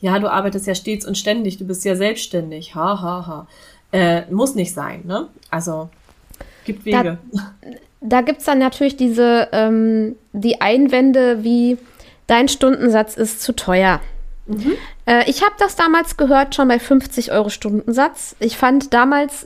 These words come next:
Speaker 2: ähm, also vor zwei Jahren, war das für mich so fünfzig Euro, uh,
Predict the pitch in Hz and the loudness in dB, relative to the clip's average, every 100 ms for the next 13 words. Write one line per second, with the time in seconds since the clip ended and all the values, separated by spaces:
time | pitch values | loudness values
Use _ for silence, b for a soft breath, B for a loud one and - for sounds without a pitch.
0 | - 247 254 247 - 196 202 214 202 - | -4 0 2 2 0 -2 -2 -4 -4 -2
1 | 202 196 185 220 339 233 226 226 240 233 | 2 4 2 2 2 2 0 -2 2 2
2 | 247 - 226 - 208 - - - 202 233 | 2 0 -2 -2 -4 -4 -6 0 2 2
3 | 240 233 214 233 311 320 311 320 330 | 0 -2 -4 -2 0 2 2 0 -2